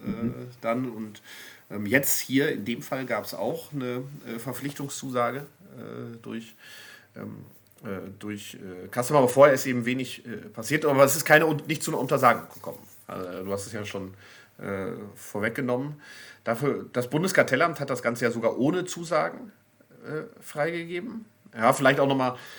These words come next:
Speaker 1: für, so wie ich das als, äh, juristischer Laie verstanden hab, hat, haben sich ja viele gefragt, warum verweist denn, äh, die, das Bundeskartellamt nicht an die Europäische Kommission? Äh,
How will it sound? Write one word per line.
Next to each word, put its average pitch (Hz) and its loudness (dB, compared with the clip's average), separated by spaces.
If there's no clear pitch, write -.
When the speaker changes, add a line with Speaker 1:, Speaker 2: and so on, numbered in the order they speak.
Speaker 1:
für, 104 -8
so 120 0
wie 117 -2
ich - -6
das 123 -2
als, 113 -4
äh, 104 -4
juristischer 110 -6
Laie 107 0
verstanden 113 -4
hab, 107 -4
hat, - -10
haben 107 -4
sich 107 -8
ja 107 -8
viele 127 -4
gefragt, 117 -4
warum 120 0
verweist 107 0
denn, 113 -2
äh, 101 0
die, 101 -4
das 101 -14
Bundeskartellamt 113 -4
nicht 113 -8
an 107 -6
die 104 -4
Europäische 107 -4
Kommission? 113 -4
Äh, 104 -4